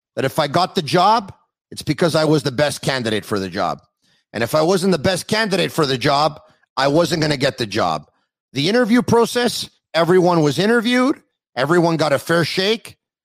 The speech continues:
and I was given the job because I deserved it. I mean, not in those words exactly, but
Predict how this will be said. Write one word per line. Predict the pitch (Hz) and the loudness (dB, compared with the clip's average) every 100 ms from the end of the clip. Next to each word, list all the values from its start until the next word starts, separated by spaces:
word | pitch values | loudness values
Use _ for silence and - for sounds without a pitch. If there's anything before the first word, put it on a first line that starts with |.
| _ - | _ -4
and | 120 | 0
I | 147 | 2
was | 160 139 | 2 0
given | 156 151 | -2 0
the | 139 | -2
job | 113 135 131 | 0 0 0
because | 123 131 113 | -4 -2 -2
I | 117 | -2
deserved | 104 101 101 80 73 | -4 -4 -4 -4 -12
it. | - _ _ - | -16 _ _ -6
I | 160 | -2
mean, | 185 190 | 2 2
not | 226 247 | 2 2
in | 196 | 2
those | 180 151 | 2 2
words | 147 190 156 113 | 2 2 2 -2
exactly, | 117 135 117 - 131 | -4 -2 -2 -2 -4
but | 113 139 135 | -2 -2 -2